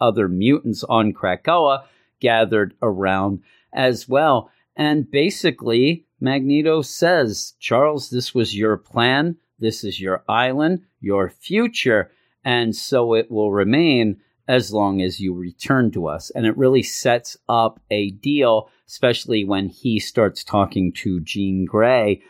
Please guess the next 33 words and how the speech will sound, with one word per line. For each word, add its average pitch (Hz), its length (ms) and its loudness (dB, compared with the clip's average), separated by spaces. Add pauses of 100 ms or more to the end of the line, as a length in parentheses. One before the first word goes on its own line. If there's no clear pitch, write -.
(260)
about 113 420 0
the 120 280 -4
idea 117 680 0
that 104 340 -2
there 117 280 2 (100)
is 117 360 -2
a 120 200 -4
ticking 107 500 -4
time 113 400 0
bomb 87 300 -2
here. 104 280 0
People - 380 -4
are 104 60 0
gonna 95 180 -2
find 104 480 -2
out 113 260 2
about 110 460 0
this. 117 400 -2 (400)
There's 98 400 0
going 101 320 2
to 95 80 -4
be 92 160 -2
people - 280 -4
o-, 151 380 0
outside 143 500 0
the 107 100 4
island 95 340 0
find 113 320 0
out, 107 300 2
"Well, 101 340 0
if 107 140 -4 (120)
Xavier's 120 680 0
not 98 360 0